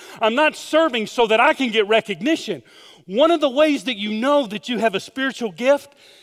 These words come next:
is when someone doesn't recognize that gift in you, you don't quit and you don't get unbent and all that kind of stuff,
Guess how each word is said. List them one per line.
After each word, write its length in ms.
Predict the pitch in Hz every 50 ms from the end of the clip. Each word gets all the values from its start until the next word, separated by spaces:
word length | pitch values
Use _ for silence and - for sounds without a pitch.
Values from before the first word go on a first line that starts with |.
| _ _ _ _ _ _ -
is 180 | - 269 214
when 160 | 180 226 226 202
someone 520 | - - - 285 277 277 294 294 240 214
doesn't 400 | 202 233 262 196 254 226 185 156
recognize 760 | 180 226 262 - - 269 220 233 233 226 240 240 226 - - - _ _ _
that 260 | - 226 233 220 180
gift 240 | 160 226 247 233 -
in 180 | 254 240 226 226
you, 240 | 220 226 233 233 180 - _ -
you 200 | 160 175 233 233
don't 200 | 220 202 190 -
quit 280 | - - 220 226 233
and 100 | 202 160
you 80 | 175 214
don't 220 | 214 214 214 214
get 160 | 180 196 196 196
unbent 440 | 202 202 196 160 196 208 208 220
and 80 | 202 -
all 200 | 156 180 202 202
that 180 | 208 214 208 -
kind 160 | 196 208 196
of 80 | 175
stuff, 260 | - - - 220 226